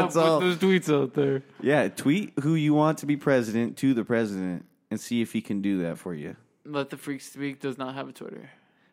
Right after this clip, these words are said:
Speaker 1: Let the Freak Speak is not a politically based podcast.
Speaker 2: That's very true. But you know what? We could talk about politics.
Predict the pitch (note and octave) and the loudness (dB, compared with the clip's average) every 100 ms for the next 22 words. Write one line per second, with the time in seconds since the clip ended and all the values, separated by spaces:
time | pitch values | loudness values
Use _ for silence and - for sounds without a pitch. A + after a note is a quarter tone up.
0 | - G#2+ C3 - - A#2+ - - A#2+ G#2+ | -4 -4 -4 -4 -4 -4 -4 -2 0 -2
1 | - - _ - - A2 F#2 - - _ | -8 -20 _ -14 -6 -4 -4 -6 -18 _
2 | _ _ A2 A2+ - G2+ - G#2+ F#2+ F#2 | _ _ -6 -6 -4 -8 -6 -4 -4 -4
3 | - G2 F#2 D#2+ F2 - - _ _ _ | -8 -10 -8 -10 -10 -14 -20 _ _ _
4 | _ _ C3 C3+ - - - - _ _ | _ _ -8 -6 -6 -12 -18 -20 _ _
5 | _ _ _ _ _ _ _ - - _ | _ _ _ _ _ _ _ -20 -20 _
6 | _ _ _ _ _ _ _ _ _ _ | _ _ _ _ _ _ _ _ _ _
7 | _ - D3+ E3 D3+ D3+ D#3 D#3 D#3 D#3 | _ 2 6 6 4 2 4 6 6 4
8 | D3+ C#3 D#3+ D#3 D3 C3 B2+ C3 B2+ C3+ | 0 -4 -4 -2 -2 -2 -4 -4 -2 0
9 | C3 C3 C#3+ C#3+ - - | 0 -2 -4 -6 -8 -20